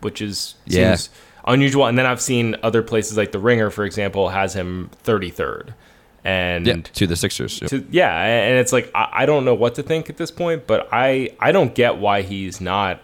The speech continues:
Speaker 1: a lottery pick. Just watching him, I mean, his,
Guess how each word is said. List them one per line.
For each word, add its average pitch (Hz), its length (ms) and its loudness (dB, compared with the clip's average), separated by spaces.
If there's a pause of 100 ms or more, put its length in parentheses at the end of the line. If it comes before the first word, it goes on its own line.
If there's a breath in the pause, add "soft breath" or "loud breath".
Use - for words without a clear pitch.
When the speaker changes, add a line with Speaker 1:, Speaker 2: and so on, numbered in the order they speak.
(120)
Speaker 1:
a 92 100 -6
lottery 87 400 -6
pick. - 360 -14 (600 soft breath)
Just 120 200 0
watching 117 320 2
him, 104 140 -2
I - 20 -2
mean, 104 140 0
his, 123 260 0